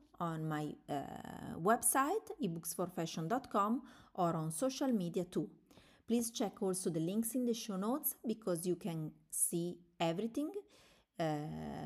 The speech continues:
written there, and you can check also the blog article at ebooks for fashion dot com. So if you need further assistance or want to deepen your knowledge, consider exploring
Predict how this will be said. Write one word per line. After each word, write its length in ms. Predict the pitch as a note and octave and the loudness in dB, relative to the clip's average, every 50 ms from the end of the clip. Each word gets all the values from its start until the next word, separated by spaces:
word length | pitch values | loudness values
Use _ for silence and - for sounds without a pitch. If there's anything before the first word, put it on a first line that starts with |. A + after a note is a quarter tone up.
| D#3 D#3 | -6 -4
written 560 | D#3 D#3 E3+ G3 F#3+ F#3+ - B3 B3 B3 B3 | 0 2 2 2 2 0 0 0 2 2 4
there, 320 | A#3 B3+ B3+ C4 D4 E4+ G#4 - - - - - - - _ - | 4 4 4 2 2 0 -4 -6 -12 -20 -20 -20 -20 -14 _ -2
and 220 | G3 F3+ F3+ F#3 | 0 2 2 2
you 80 | F#3+ G3+ | 2 0
can 220 | G#3 - C4+ C#4 C#4 | 2 2 2 2 2
check 280 | - A3+ F3+ - - | 2 0 -2 0 0
also 280 | - E3 D#3+ - - D#3+ | -2 0 0 -2 -4 -2
the 120 | D3+ D#3+ | 0 0
blog 320 | D#3 D#3 G3 A3 A#3+ A#3+ A3+ | 4 6 6 6 6 4 2
article 560 | F#3+ E3+ E3+ F3 - - G3 - - B3+ A#3+ - - | 0 0 -2 -4 -6 -10 -8 -4 -4 -4 -4 -2 -2
at 220 | D#3+ D3+ D3+ - | -2 -2 -2 -2
ebooks 340 | - F3+ F3+ F#3 - - - | -4 -6 -4 -6 -6 -6 -6
for 120 | - G#3 | -6 -6
fashion 420 | A3+ - - - - - - C#3+ D3 | -6 -6 -6 -6 -6 -6 -6 -6 -4
dot 260 | D4 - C#3+ - - | -4 -6 -6 -6 -8
com. 300 | - - - - - D#3+ - _ _ _ _ _ _ _ - - - - _ | -8 -8 -8 -10 -16 -18 -20 _ _ _ _ _ _ _ -20 -20 -20 -20 _
So 140 | - - - F#3+ | -4 0 2 2
if 140 | F#3 - - | 2 2 0
you 40 | F#3+ | 0
need 260 | F#3+ A3 A#3 A3+ A#3 | 2 2 2 2 0
further 400 | - - G#3+ G3+ F#3 F#3 G3+ F#3 | 0 0 2 2 2 2 0 0
assistance 640 | F#3+ F#3+ - - D4 D4 D4+ - - F4+ F#4 G4+ - - - | 2 2 2 2 4 4 4 2 2 0 -4 -6 -8 -6 -2
or 140 | - F3 E3+ | 0 0 2
want 340 | E3 E3+ F#3 F#3 F#3+ F3+ - | 4 4 4 4 2 2 0
to 100 | - F#3 | 0 -2
deepen 440 | E3+ E3 G3+ G3 - - F3+ E3 | 0 0 -2 -2 -2 -2 0 0
your 220 | E3 E3+ E3+ D#3+ D#3+ - | 2 2 2 0 0 -2
knowledge, 520 | F#3+ F#3+ G3+ A3 B3 C#4 D4+ D4+ - - - | 0 2 2 2 2 2 2 0 -2 -6 -8
consider 560 | - - F#3 E3+ E3+ - - A#3 A#3 C4+ C4 | -4 -2 -2 2 2 2 2 2 2 2 0
exploring 640 | C#4 C4+ - - - - - F#3 F3+ F3+ F#3 F#3 F#3 | 0 0 -2 -4 -2 0 2 2 2 2 2 0 -2